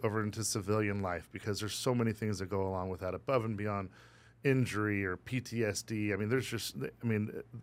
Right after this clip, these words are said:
there was really just so many things that are happening there that we've been able to help with. Uh, and so October seventh, Saturday, October seventh of this year, twenty twenty-three, we are doing our annual, uh, poker event, primary sponsored by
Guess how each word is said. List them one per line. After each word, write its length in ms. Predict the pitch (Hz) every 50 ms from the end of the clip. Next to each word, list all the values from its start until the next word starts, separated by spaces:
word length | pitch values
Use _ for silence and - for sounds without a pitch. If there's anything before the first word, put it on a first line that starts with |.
| - - - -
there 140 | 117 120 113
was 180 | 107 104 - -
really 280 | - 113 147 139 120 104
just 180 | 104 101 -
so 140 | - 131 123
many 160 | 117 113 104 101
things 320 | - 113 104 101 98 87
that 80 | 104 95
are 80 | 92
happening 460 | 90 101 101 101 98 - 101 95 92
there 160 | 95 92 92 92
that 100 | 95 95
we've 140 | 98 98
been 120 | - 101 101
able 160 | 95 92 85
to 60 | 87 82
help 300 | 80 98 95 95 - -
with. 140 | 87 85 - - - - - - - - - -
Uh, 200 | 104 98 95 92 -
and 140 | - 113 104
so 460 | - - 123 113 110 104 104 107 - - -
October 520 | 104 104 - - - - 156 139 117 113 110
seventh, 320 | - - 131 110 - -
Saturday, 400 | - - 160 147 135 120 113 107
October 520 | 107 110 104 - - - 147 135 110 107 101
seventh 500 | - - - 120 98 - 85 85 - - - - - - - - -
of 80 | - 110
this 240 | 113 123 - - -
year, 140 | 123 110 101
twenty 280 | - - 117 107 107
twenty-three, 580 | 101 - - 107 101 95 - - - 113 107 101
we 120 | 101 104
are 140 | 104 107 107
doing 320 | 101 95 110 113 110 104
our 140 | 98 92 - - - -
annual, 680 | 143 143 139 131 120 107 98 98 98 95 92 98 - - - - - - - - _ -
uh, 180 | 110 104 98
poker 460 | - - - 123 123 - - 98 95
event, 320 | 92 92 - 98 98 98 - - - -
primary 400 | - 120 120 120 117 110 110 107
sponsored 420 | - - - 107 107 104 - 107
by 140 | 98 98 98